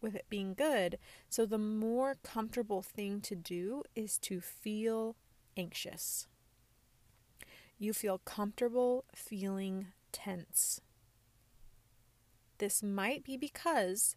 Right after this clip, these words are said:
some part of you believes it's responsible to feel this way. You have to be realistic or practical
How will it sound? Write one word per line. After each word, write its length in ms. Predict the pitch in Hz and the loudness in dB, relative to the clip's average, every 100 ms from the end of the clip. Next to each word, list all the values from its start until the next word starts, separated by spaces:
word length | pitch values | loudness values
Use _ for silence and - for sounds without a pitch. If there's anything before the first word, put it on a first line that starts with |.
| - - | -4 -2
some 320 | - 220 214 | 2 2 2
part 240 | 220 220 220 | 2 2 2
of 120 | 202 | 2
you 120 | 208 | 0
believes 640 | 196 190 254 226 190 185 - | 0 0 0 0 0 -2 -2
it's 280 | 214 - 202 | -4 -2 -2
responsible 1120 | 196 - - - 285 415 - 202 185 - - - _ _ - | 6 6 6 2 -2 2 0 2 0 0 -8 -20 _ _ -6
to 120 | 220 | -6
feel 280 | - 180 175 | -4 -2 -2
this 260 | - - | -2 -4
way. 300 | - - 185 - _ _ _ _ _ _ - - - - - _ | -4 -10 -12 -18 _ _ _ _ _ _ -20 -20 -20 -20 -20 _
You 260 | 214 262 302 | 0 4 4
have 340 | - - - | 2 -2 -4
to 80 | 214 | -6
be 180 | 208 220 | -4 -4
realistic 920 | 220 226 254 269 - - - - - - - - - - | -2 2 2 4 0 -2 -10 -18 -20 -20 -20 -20 -20 -6
or 120 | 220 | -4
practical 960 | - - 269 277 285 - 226 - - - | -4 -6 -2 -2 -2 -4 -8 -6 -8 -8